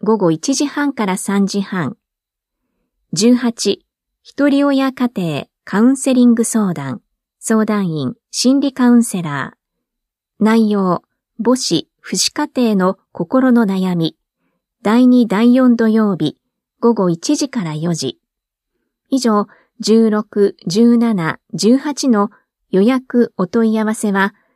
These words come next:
福祉センター、もむら七、電話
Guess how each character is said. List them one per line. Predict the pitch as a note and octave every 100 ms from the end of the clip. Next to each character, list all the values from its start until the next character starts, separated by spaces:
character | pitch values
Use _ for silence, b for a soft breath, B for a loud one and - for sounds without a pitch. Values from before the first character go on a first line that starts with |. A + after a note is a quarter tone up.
| _ _
福 | - D#4
祉 |
セ | D#4 - D4
ン | A#3+
タ | - D3+ C#3 B2 _ _ _ -
ー、 |
も | F#3
む | G3 B3+
ら | B3+ A3+
七、 | G#3 G3+ D#3+ - _ _ _ E3+
電 | G#3+ G#3+
話 | G3+ G3+